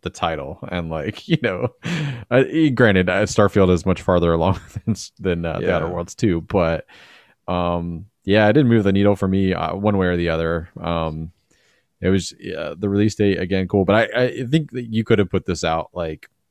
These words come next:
Speaker 1: uh, on a weekday and surprised people and, and gotten people way more excited about it than at E three. I think there's certain expectations that come with a game being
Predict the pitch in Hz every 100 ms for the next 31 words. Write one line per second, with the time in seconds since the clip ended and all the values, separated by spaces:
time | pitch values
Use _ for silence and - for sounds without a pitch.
0 | _ _ - - 87 90 90 85 - 80
1 | 80 - 82 82 78 - 90 87 - 87
2 | 85 82 76 80 82 78 71 82 87 -
3 | 76 73 76 85 - 76 76 80 50 50
4 | - 52 - 104 - 80 - - - 120
5 | 117 - 120 82 - 90 - 87 82 85
6 | 73 78 - 85 80 78 - 76 73 76
7 | 76 80